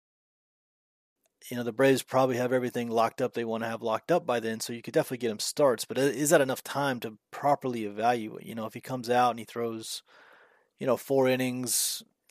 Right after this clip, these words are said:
looks average in the first one, and then five innings, looks a-, you know, is that enough to evaluate? Are you ready to give him a postseason start, you know, off of that,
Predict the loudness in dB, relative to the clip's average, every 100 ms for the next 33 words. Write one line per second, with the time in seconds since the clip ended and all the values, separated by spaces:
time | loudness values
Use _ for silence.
0 | -10 -6 -2 2 2 2 -2 -4 -10 -2
1 | -2 0 -4 -4 -4 -6 -10 -4 0 0
2 | 0 -4 -6 -8 -8 -4 -4 -4 -6 -8
3 | -8 -6 0 2 2 -2 -2 -6 -12 -6
4 | -6 -2 -2 -2 -4 -4 -4 -4 -6 0
5 | 0 2 -2 -6 -4 -6 -6 -8 -10 -4
6 | -4 -2 -4 -6 -2 -2 -2 -4 -6 -12
7 | _ _ _ _ _ _ -16 -8 -6 0
8 | 0 0 -8 -6 -4 -6 -10